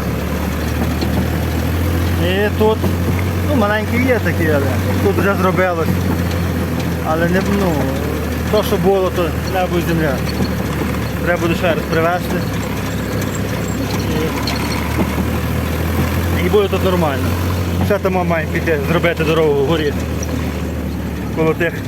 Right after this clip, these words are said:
липів аж вверху там. Там є шутер. Треба взяти тачку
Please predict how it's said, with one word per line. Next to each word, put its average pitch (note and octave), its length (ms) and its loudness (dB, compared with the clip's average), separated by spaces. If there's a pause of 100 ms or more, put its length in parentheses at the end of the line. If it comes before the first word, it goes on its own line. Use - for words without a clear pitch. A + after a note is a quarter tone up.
(160)
липів D3+ 380 0
аж D#3+ 100 0 (120)
вверху D#3 300 0
там. C3 140 -2 (840)
Там E3 200 0
є D#3+ 100 0
шутер. F#3+ 380 2 (1600)
Треба E3+ 160 2
взяти D#3+ 280 0
тачку G3 480 0